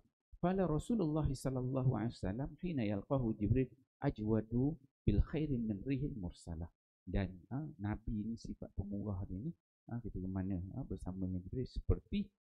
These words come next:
ah, yang disebutkan angin yang, yang bertiup kencang. Maksud angin bertiup kencang semua dia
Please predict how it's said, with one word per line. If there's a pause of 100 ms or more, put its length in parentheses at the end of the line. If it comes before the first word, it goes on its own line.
(140)
ah,
yang
disebutkan (160)
angin
yang, (160)
yang
bertiup (160)
kencang. (320)
Maksud
angin
bertiup
kencang
semua
dia